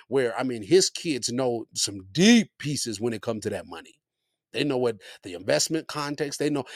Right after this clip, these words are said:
and they're younger kids, which, which I'm like, "Salute to you, sir. Thank you for being an example to show us how to do this." Because why? When it's all said and done, you need to make sure that they're ready.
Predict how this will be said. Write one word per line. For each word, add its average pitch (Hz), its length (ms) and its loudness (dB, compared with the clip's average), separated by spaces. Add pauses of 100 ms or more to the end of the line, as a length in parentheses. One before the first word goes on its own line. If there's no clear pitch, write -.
(100)
and 107 120 -4
they're 147 140 10
younger 165 340 6
kids, 101 300 -4
which, 123 240 -2
which 127 180 -2
I'm 175 140 0
like, 131 220 2
"Salute 139 600 6
to 233 180 -4
you, 185 180 -4
sir. 185 300 4
Thank 208 400 0
you 185 80 -4
for 143 120 -2
being 135 300 0
an 117 100 -2
example 117 680 -2 (500)
to 127 100 -6
show 202 260 4
us 170 100 2
how 165 120 -2
to 143 80 2
do 151 220 2
this." - 360 -8 (1400)
Because 139 300 -4
why? 147 580 2 (600)
When 117 120 -10
it's 101 220 -4
all 170 320 -2
said 165 340 -6
and 143 240 -10
done, 165 540 -8 (640)
you 113 160 -10
need 127 300 -4
to 151 100 -6
make 123 240 -8
sure 101 300 -8
that 95 220 -18
they're 92 120 -12
ready. 87 560 -8